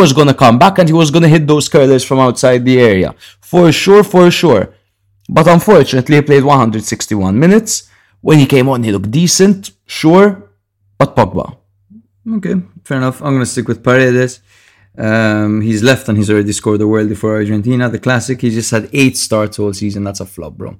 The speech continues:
Speaker 1: Yeah.
Speaker 2: You brought him in, and then you look at the fact that they ended up playing youngsters in midfield and Paredes was there the entire time available.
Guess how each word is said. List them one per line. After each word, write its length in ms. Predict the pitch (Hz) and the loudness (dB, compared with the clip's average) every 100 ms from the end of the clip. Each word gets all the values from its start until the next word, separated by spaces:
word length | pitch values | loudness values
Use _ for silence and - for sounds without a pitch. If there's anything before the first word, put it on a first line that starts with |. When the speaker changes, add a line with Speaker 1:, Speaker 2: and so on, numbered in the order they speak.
| _ | _
Speaker 1:
Yeah. 180 | - - | -6 -4
Speaker 2:
You 40 | |
brought 260 | 104 117 110 | 0 0 2
him 120 | 113 | 0
in, 80 | 113 | 2
and 100 | 110 | 2
then 120 | 110 | 2
you 100 | 110 | 0
look 100 | 104 | 0
at 120 | 107 | -4
the 60 | 101 | -4
fact 220 | 107 107 | -6 -6
that 60 | 107 | -6
they 100 | 107 | -6
ended 180 | 104 104 | -6 -8
up 120 | 104 | -6
playing 200 | 107 107 | -4 -2
youngsters 500 | 110 107 - 113 107 | -2 -4 -4 -6 -2
in 120 | 110 | -2
midfield 360 | 110 - 110 104 | -2 -4 -4 -4
and 100 | 98 | -4
Paredes 380 | 107 104 98 104 | -4 -4 -4 -6
was 220 | 113 95 | -10 -6
there 180 | 101 98 | -4 -4
the 120 | 98 | -6
entire 300 | 95 101 98 | -8 -8 -8
time 260 | 104 101 | -8 -8
available. 480 | 101 104 104 98 98 | -6 -4 -4 -4 -10